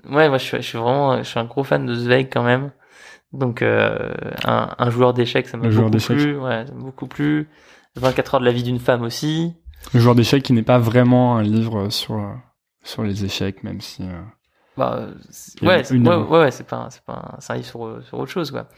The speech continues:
Speaker 1: C'est un livre sur la schizophrénie, mais, euh, euh, un très bon, très, très bon livre. Euh, ouais, tous les Zweig, je pense.
Speaker 2: Et tu dirais quoi au, euh, Alexandre, euh, de seize ans ?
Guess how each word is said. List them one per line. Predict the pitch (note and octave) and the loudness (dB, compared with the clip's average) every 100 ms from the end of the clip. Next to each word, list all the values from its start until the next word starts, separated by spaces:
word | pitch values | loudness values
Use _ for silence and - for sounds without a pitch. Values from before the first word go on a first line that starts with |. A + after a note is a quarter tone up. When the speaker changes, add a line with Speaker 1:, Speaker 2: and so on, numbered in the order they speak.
| - - - _ | -20 -20 -20 _
Speaker 1:
C'est | B2+ | 0
un | |
livre | B2+ | 2
sur | A#2 | 0
la | A2 | -2
schizophrénie, | - B2+ B2+ D#3 | -2 -6 -2 -2
mais, | D#3+ B2 A#2 | 2 2 2
euh, | A2+ A#2+ _ _ _ _ _ _ _ _ _ _ _ _ - - | 0 -8 _ _ _ _ _ _ _ _ _ _ _ _ -14 -4
euh, | A#2+ A#2+ | 0 2
un | B2+ | 0
très | B2+ C#3+ | 2 2
bon, | D3 C#3 | 2 -4
très, | - - C3 A#2+ | -6 -4 -2 -2
très | - | -2
bon | C#3+ | -2
livre. | B2 C#3+ G3 F#3+ - - - - _ - | 2 2 2 0 -6 -20 -20 -20 _ 0
Euh, | A#2+ A2 G#2 G#2 G#2 G#2 G2+ G#2+ G#2+ | 2 2 -2 -6 -8 -10 -12 -14 -14
ouais, | G#2+ | -12
tous | - - | -12 -8
les | B2+ A#2+ | -4 -4
Zweig, | B2+ A2+ B2+ C3+ | -4 -8 -8 -12
je | |
pense. | - B2 - - - _ _ _ _ - - | -14 -12 -12 -14 -20 _ _ _ _ -12 0
Speaker 2:
Et | A2 G#2+ | 4 4
tu | - | 4
dirais | B2+ A#2+ | 6 6
quoi | A#2+ C3+ C3+ | 6 6 6
au, | A#2 G#2+ | 6 4
euh, | G#2 G2+ G2 G2 G2 F#2+ | 2 2 2 2 0 0
Alexandre, | A2 A2+ - A#2+ A2+ | 0 2 2 4 4
euh, | G#2 G2 F#2 G2 A#2+ - - | 4 2 0 -2 -8 -12 -20
de | - F#2 G#2 F#2+ F#2+ | -14 -4 0 2 2
seize | - - G#2+ | 2 2 2
ans ? | A2 | 2